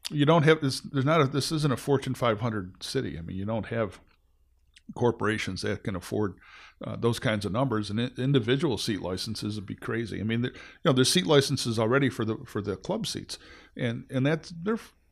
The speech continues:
you know, they've, they've adjusted those pretty much downward as, as opposed to upward over the years. You know, I, I don't know. I don't know who's gonna pay,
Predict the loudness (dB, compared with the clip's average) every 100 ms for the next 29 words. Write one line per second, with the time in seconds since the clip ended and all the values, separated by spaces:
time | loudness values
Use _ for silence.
0 | -4 0 4 4 2 2 2 4 4 4
1 | 2 0 -2 0 -2 -6 -12 -8 -4 -2
2 | -4 -4 -4 -4 -4 -6 -12 -12 -12 -12
3 | -14 -10 -10 -4 -4 -4 -6 -6 -4 -4
4 | -4 -6 -8 -8 -10 -18 -20 -20 -20 -20
5 | -20 -20 -20 -20 -12 -4 2 8 8 10
6 | 10 10 10 8 6 2 4 6 4 2
7 | -2 0 0